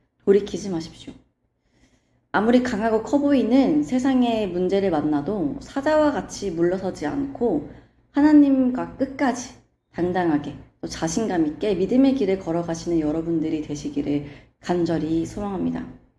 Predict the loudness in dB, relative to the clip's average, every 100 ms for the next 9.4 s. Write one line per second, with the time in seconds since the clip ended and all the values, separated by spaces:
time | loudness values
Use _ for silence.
0 | _ _ _ _ _ 6 6 8 4 4
1 | 4 4 2 0 -2 -4 4 4 4 0
2 | 0 0 0 -2 -14 -20 _ _ _ -20
3 | -20 _ _ -6 -4 2 6 6 6 4
4 | 4 4 6 6 4 4 4 2 0 0
5 | 0 0 -2 -4 -4 -4 -6 -2 0 0
6 | 0 0 0 0 -2 -4 -18 _ 2 6
7 | 6 4 -2 -4 -8 -4 0 2 2 -2
8 | -2 0 0 0 -4 -8 -6 -2 0 0
9 | -2 -6 -6